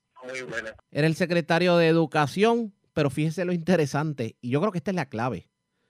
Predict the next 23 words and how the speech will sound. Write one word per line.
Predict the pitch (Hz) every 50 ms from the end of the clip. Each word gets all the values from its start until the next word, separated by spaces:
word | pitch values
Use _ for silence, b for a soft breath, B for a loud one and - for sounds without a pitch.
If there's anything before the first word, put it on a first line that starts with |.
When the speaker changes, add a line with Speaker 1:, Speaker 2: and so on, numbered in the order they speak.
| _ _ _ _ -
Speaker 2:
El | 131 123
propio | - 143 139 147 220
Departamento | 254 247 175 165 147 139 151 151 160 233
de | 226
Educación | 202 - 147 135 - 185
admite | 220 208 135 135 170 190 269 269
que | - 240
no | 202 170 143
puede | - - 151 170 220
garantizar | 240 240 240 240 202 220 170 185 190
que | 202 277
una | 254
escuela | - - 208 214 202 226
no, | 220 208 208 226 233 226 214 202 196
no | 190 196 208
se | 196 247
afecte | 233 208 - 196 196 - - 226
con | - 208
un | 208 196
temblor. | 233 214 190 160 151 180 254 320 - _ _ _ _ _ _ _
Lo | - 143 165 185 202 208 202
que | 208 220 202
están | 196 - _ 240 247 277 302 294 247 -